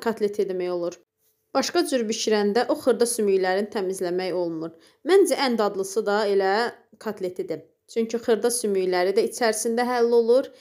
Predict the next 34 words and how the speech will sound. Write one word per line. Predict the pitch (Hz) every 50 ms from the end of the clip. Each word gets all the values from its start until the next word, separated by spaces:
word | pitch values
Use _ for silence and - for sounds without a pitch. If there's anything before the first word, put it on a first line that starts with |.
| - _ _ _ -
və | 226 240 233
yediyiniz | 233 226 226 233 233 240 254 247 233 226
zaman | 220 208 208 202 202
o | 190 226 226 -
sümükdə | - 208 202 190 190 208 208
olan | 196 196 202 202 - -
fosfordur, | 233 233 226 - 214 208 202 196 190 202 196 180 202
omeqadır, | 208 226 226 226 226 214 202 196 240
onları | 233 233 214 196 185 180 185 185 170
da | 180 175 175 180
qəbul | 170 165 170 175 190
etmiş | 190 - 196 196 -
olursunuz. | 196 170 175 185 - - 180 175 - - _ _ _ _ _ _ _ _ _ _ _ _ _ -
Gördüyünüz | - 285 294 262 311 311 311 339 339
kimi | 330 - 269 254 247
balığımızın | 269 269 254 254 240 240 254 247 269 302 294
filesini | - 240 226 220 220 - 226 214 214 214
çıxartdıq, | - - - 220 202 202 208 - - 269 277 - - -
amma | 233 220 214
sümüyün | 214 - - 208 202 202 208 226 254 247 -
atmırıq. | 196 202 202 - - 180 170 170 175 175 175 _
Söhbət | - - - 202 196 226 226 226
burada | - 196 185 185 240 240 -
iri | 214 202 202
orta | 175 185 185 185 185 196
sümüyündən | 190 - - 190 185 185 180 180 190 196 196 202
gedir | 208 208 208 208 233 254 247 - - - - _ - -
və | 294 294
balığımızı | 311 302 302 302 285 269 277 285 330 339 -
çəkmək | 277 247 254 226 220 220 233
istəyirəm | 226 226 - 220 190 190 185 185
mən | 190 190 190
sizə. | - - - 202 196 190 -
Balığımız | 285 294 294 285 277 262 277 277 294 330 330 339